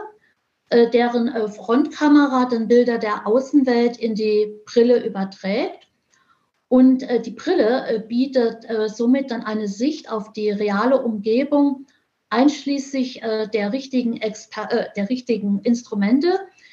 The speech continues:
äh, die die, äh, Musiker spielen. Ich zeige dann gleich noch ein Bild, dann können Sie es besser vorstellen. Und zusätzlich, äh, werden dann die Videostreams angereichert mit den Punktwolken des Musikpartners.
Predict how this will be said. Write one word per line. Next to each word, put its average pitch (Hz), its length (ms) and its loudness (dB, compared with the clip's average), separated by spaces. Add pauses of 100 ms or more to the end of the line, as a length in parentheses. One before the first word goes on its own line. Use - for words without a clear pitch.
(240)
äh, 240 180 6
die 254 160 0
die, 247 200 2
äh, 233 140 -4
Musiker 233 520 0
spielen. 196 520 0
Ich 202 180 -10
zeige 226 240 -6
dann 214 400 -10
gleich 220 300 -2
noch 208 140 -6
ein 202 160 0
Bild, 247 180 2
dann 202 160 -2
können 214 160 -6
Sie 214 80 -12
es - 80 -16
besser 196 320 -6
vorstellen. 294 600 -2 (800)
Und 254 180 4
zusätzlich, 294 800 -2
äh, 240 180 0
werden 254 340 2
dann 233 140 2
die 233 160 -4
Videostreams 269 800 2
angereichert 240 800 2
mit 220 120 -4
den 214 180 -4
Punktwolken 254 840 2
des 240 180 -2
Musikpartners. 190 1160 -2